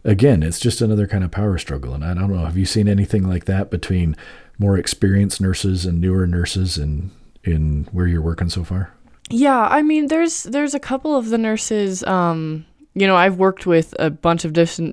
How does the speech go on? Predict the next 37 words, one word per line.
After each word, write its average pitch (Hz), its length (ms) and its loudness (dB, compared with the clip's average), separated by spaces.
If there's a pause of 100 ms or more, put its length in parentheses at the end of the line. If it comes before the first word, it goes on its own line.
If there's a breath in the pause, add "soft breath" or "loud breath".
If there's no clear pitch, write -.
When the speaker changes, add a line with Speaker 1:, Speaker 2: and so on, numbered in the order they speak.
Speaker 2:
different 160 340 0
nerf-, 143 340 -4
nurses 160 440 0
at 151 140 0
this 160 200 2
point, 147 300 -4
some 156 240 -2
that 147 120 2
are, 143 140 2
you 151 140 0
know, 139 120 -2
fresh 160 460 0
out 151 160 2
of 147 80 -4
school 151 340 0
and 147 160 -2
some 151 220 -2
who've 151 180 -4
been 131 180 -2
working 165 300 -4
there 170 140 -2
for 175 180 -2
thirty 175 400 0
plus 170 320 -2
years. 160 380 2 (500 loud breath)
Um, 147 600 4 (760 soft breath)
and 196 440 2
I've 220 200 4
noticed 240 320 0
a 220 60 0
couple 202 340 -4
times 180 540 -4
where 156 420 4 (600 soft breath)
they'll 185 160 6
be 175 100 8
talking 165 380 -2
about 151 500 4